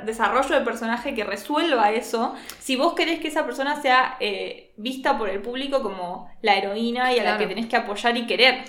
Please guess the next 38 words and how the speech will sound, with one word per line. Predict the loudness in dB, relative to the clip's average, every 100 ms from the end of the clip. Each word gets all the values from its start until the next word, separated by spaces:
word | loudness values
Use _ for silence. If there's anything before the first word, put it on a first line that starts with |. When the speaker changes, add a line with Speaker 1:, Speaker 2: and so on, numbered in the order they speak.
| -16 -12
Speaker 2:
Porque | -4 -4
si | 0 0
no, | 2 0 -2 -10 -2
puedo | 2 2
entender | 2 0 0 0
que | 0
la | 0
película | 2 0 0 0
diga, | 2 0
"Bueno, | 0 -2
mira, | -2 -2
esta | -2 -4 -4
persona | -4 -2 -4
es | -4
mala", | -2 -2 -2 -2
y | -4
se | -4
sale | -2 -2
con | -4
la | -4
suya. | -6 -6 -4
Pero | 0 2
la |
Speaker 1:
Claro. | 6
Speaker 2:
película | 6 6 4
no | 4 2
buscaba | 0 -2 8 12 12
Speaker 1:
Esto | 10
no |
es | 8
Speaker 2:
mostrar | 12 12
Speaker 1:
Breaking | 12 8
Speaker 2:
eso. | 8
Speaker 1:
Bad. | 10 10 8
Speaker 2:
Claro. | 8 12 12 12 8 6 4 2 0 -2 -2
Speaker 1:
<laughs> | -2 0 0 -6 -8 -6 0
Speaker 2:
Era | 4 6 6
tipo, | 6 4 6